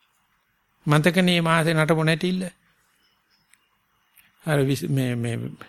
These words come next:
විපස්සනා එකේ ඉන්න මහත්තයා මට කියනවා මේක කියන්න කියලා බණට. මම මේ දෙවෙනි සැරේ මේක කියන්නේ.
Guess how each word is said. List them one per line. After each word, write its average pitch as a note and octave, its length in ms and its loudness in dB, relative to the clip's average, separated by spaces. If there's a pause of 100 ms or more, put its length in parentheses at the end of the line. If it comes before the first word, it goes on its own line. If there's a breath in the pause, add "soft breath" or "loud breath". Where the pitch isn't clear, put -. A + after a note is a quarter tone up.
(300 loud breath)
විපස්සනා C#3+ 460 0
එකේ C#3 220 0
ඉන්න C#3 220 2
මහත්තයා C3 380 0
මට D3 200 0
කියනවා D3+ 200 -2
මේක E3+ 220 0
කියන්න D#3+ 340 2
කියලා A#2+ 240 -2
බණට. G#2+ 300 -4 (720 soft breath)
මම C#3 160 -2
මේ B2+ 120 -2
දෙවෙනි D3 240 4
සැරේ C3+ 200 0
මේක A#2+ 220 -4
කියන්නේ. G2+ 280 -2